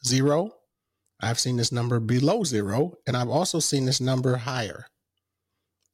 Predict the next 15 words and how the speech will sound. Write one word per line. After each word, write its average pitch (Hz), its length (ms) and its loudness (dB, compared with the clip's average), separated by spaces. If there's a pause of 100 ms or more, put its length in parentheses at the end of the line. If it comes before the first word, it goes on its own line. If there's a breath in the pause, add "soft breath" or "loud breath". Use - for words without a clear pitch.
(240)
I 127 80 0
don't 151 200 -2
know 147 160 4
exactly 135 460 -2
where 127 140 2
this 123 120 2
three 131 180 0
point 127 200 -2
nine 120 200 -2
percent 120 420 -2
ranks 123 640 -2 (120)
pertaining 123 540 -2
to 117 640 0 (960)
overall 127 600 4
historical, 135 800 0